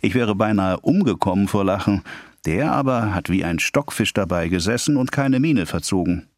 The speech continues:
„Ja, ja“, sagte der Apotheker, „der Mensch hat keine Fantasie, keinen Witz, keinen geselligen Sinn.“ „Er soll aber wohlhabend sein“, warf die Wirtin ein.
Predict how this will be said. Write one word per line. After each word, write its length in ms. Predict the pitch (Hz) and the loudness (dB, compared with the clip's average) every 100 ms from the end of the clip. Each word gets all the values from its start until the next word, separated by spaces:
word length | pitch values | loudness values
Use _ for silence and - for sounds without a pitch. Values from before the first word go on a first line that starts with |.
| _ _ _ _ _ _ _ _ - | _ _ _ _ _ _ _ _ -2
„Ja, 260 | 90 127 | 0 0
ja“, 440 | 143 160 82 67 - _ | 0 0 0 -4 -8 _
sagte 260 | - 73 - | -8 -8 -6
der 120 | 73 | -6
Apotheker, 500 | 73 69 78 71 69 | -6 -4 -4 -4 -6
„der 200 | 67 82 | -2 0
Mensch 280 | 90 101 - | 0 0 0
hat 160 | 90 - | -2 0
keine 220 | 98 101 | 0 0
Fantasie, 680 | 110 98 104 127 120 71 - - | 0 0 0 0 0 -4 -10 -4
keinen 440 | 160 170 139 113 | -2 2 2 2
Witz, 460 | 120 139 - - - | 0 -2 -4 -6 -8
keinen 440 | - 82 92 92 87 | -6 -2 0 0 2
geselligen 520 | 87 98 104 101 101 | 0 2 0 2 2
Sinn.“ 360 | 107 147 80 - _ _ _ _ _ _ _ _ _ _ - | 2 2 0 -6 _ _ _ _ _ _ _ _ _ _ -6
„Er 320 | 113 113 98 | -2 0 0
soll 240 | 85 78 | 0 -2
aber 220 | 87 82 92 | -2 -2 -2
wohlhabend 480 | 175 113 78 78 | -2 -2 -2 -2
sein“, 320 | - 78 76 71 _ _ _ - | -2 -2 -4 -8 _ _ _ -8
warf 220 | 69 - | -6 -6
die 160 | 73 73 | -6 -6
Wirtin 260 | 69 73 | -4 -6
ein. 240 | - - | -6 -10